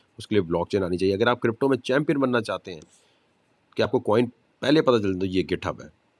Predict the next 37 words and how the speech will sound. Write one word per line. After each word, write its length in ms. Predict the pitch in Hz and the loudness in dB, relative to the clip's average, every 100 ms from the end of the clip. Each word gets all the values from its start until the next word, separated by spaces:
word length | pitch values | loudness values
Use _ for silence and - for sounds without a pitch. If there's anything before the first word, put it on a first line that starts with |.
| _ _ - | _ _ -2
GitHub 400 | 107 151 147 139 _ - | 2 2 2 -2 _ 0
अगर 200 | 113 107 | 2 2
देखना 300 | 104 113 107 | 0 2 0
आता 300 | 95 117 117 | 0 0 0
है, 300 | 113 113 104 - | 0 -2 -4 -6
पढ़ना 220 | 87 90 | -4 -4
आता 320 | 90 98 107 | -4 -2 -2
है, 160 | 110 101 | -2 0
और 100 | 113 | 2
ये 120 | 135 | 2
इसके 180 | 123 127 | 2 2
लिए 100 | 131 | 4
ब्लॉकचेन 420 | 107 110 - 117 | 4 4 2 -2
की 100 | 113 | -2
कोडिंग 280 | 110 107 104 | -2 0 0
हमारे 220 | 87 104 | -2 -2
ग्रुप 160 | 120 113 | -2 -4
से 100 | 113 | -8
सीखो 220 | 117 127 | -2 0
या 80 | 120 | 0
कहीं 160 | 107 | -2
से 120 | 107 | -4
भी 60 | 98 | -6
सीख 220 | 90 85 | -8 -16
लो, 100 | - - _ _ _ _ _ - | -20 -20 _ _ _ _ _ -2
ब्लॉकचेन 380 | 110 127 131 120 | 0 2 2 4
का 100 | 120 | 2
आता 320 | - 107 135 | 0 2 2
है 60 | |
काम, 220 | 127 113 110 | 4 2 2
तो 120 | 110 | 0
फिर 140 | 90 | 2
आप 120 | 98 | 0
कर 80 | - | -2
सकते 300 | 98 107 - | -4 -4 0
हो, 140 | 113 - | 0 2
otherwise 420 | 90 90 87 87 | -2 -2 -4 -8